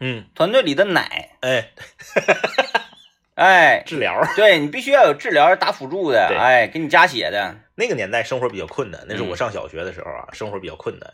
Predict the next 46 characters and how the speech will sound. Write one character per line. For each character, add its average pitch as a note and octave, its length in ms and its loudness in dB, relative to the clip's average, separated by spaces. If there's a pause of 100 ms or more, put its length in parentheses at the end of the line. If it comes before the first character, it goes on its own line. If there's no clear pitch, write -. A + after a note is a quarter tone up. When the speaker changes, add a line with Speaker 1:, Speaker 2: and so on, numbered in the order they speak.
(360)
Speaker 1:
呃， F2+ 240 -10
我 F#2+ 200 -8
奶 G2+ 220 -8
家 F2+ 260 -8
呢， F2+ 120 -14
基 F#2+ 160 -16
本 D#2+ 160 -12
上 E2+ 160 -16
就 F2+ 100 -14
是 E2 540 -16
以 D#2 260 -20
这 F#2 140 -10
个 E2+ 440 -10
大 A#2+ 120 -2
豆 C3+ 240 2
腐、 - 160 -14 (220)
Speaker 2:
嗯。 A2 260 -8
Speaker 1:
土 G2 100 -10
豆、 C#3 380 -2 (160)
Speaker 2:
啊。 F#2 80 -4
Speaker 1:
白 G#2 260 0
菜， C#3+ 300 0 (240)
以 G#2+ 80 -12
这 F3 160 2
个 D3 80 -2
为 A2 160 -6
主。 G2+ 260 -12 (380)
Speaker 2:
不 B2+ 80 -8
香 G2+ 280 -2
啊。 G2+ 40 -8
Speaker 1:
然 A2+ 100 -2
后 C#3 60 2
那 D#3+ 100 0
个 D3 60 0
时 A2+ 100 -6
候 A#2+ 100 -2
做 D3+ 180 -4
豆 D#3+ 120 -2
角 A2+ 220 -4 (100)
啥 E2 160 -10
的 G2+ 120 -10
呢， F#2 120 -12
也 F2 140 -12
不 E2 100 -16
放 B2 200 -4
肉， C#3 260 -4